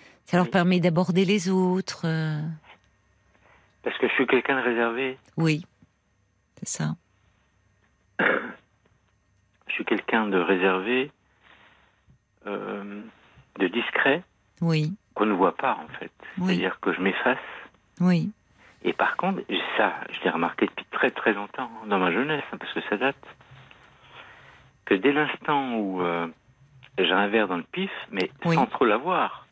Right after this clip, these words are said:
Speaker 1: Oui.
Speaker 2: eh ben, euh, je deviens juste drôle, et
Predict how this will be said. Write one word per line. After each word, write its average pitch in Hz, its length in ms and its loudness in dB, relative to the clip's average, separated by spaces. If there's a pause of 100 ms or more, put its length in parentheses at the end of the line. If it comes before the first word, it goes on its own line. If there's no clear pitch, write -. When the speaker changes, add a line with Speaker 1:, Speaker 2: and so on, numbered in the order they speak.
Speaker 1:
Oui. 170 320 -2 (1120)
Speaker 2:
eh 98 60 -8
ben, 98 240 0 (120)
euh, - 840 -2 (880)
je 107 100 -6
deviens 110 800 2 (1600)
juste 165 360 -2
drôle, 113 420 0
et - 40 -4